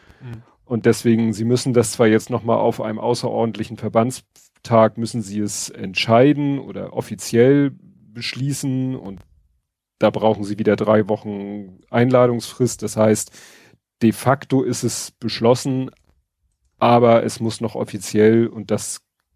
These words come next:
Speaker 2: aufgrund dieser ganzen Geschichte wird es erst Anfang März offiziell sein.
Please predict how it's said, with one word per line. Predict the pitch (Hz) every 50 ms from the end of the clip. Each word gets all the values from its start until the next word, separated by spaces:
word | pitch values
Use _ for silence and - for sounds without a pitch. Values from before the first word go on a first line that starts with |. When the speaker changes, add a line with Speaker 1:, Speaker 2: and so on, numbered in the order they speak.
| _ - _ _ 92 95 - - - - -
Speaker 2:
aufgrund | - - 113 - - 117 113 107 95
dieser | 107 101 113 101
ganzen | - 110 107 104 - 113 104
Geschichte | 107 107 - 110 107 - 110 98 90
wird | 107 92
es | 101 92 -
erst | - 107 - - -
Anfang | 113 107 - - 104 98 95 98
März | 110 123 143 143 - -
offiziell | 123 127 - 117 - - - 120 113 113 107
sein. | 104 110 107 107 104 98